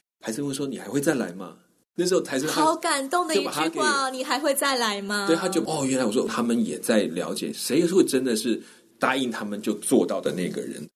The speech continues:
Speaker 1: 有一个人相信他，这比一切都很重要。
Speaker 2: 幸好上帝是信实的神，
Speaker 1: 是。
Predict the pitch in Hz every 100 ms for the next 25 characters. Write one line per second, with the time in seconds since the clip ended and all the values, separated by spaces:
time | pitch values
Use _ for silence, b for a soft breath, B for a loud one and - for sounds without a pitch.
0 | _ 107 95 107 110 87 - 101 107 104
1 | 87 85 104 - 82 73 - 87 - -
2 | - - - - - - _ - 262 226
3 | 175 - 233 214 214 214 - 214 175 -
4 | - - 302 214 - - 170 170 185 180
5 | - 170 151 180 180 202 214 -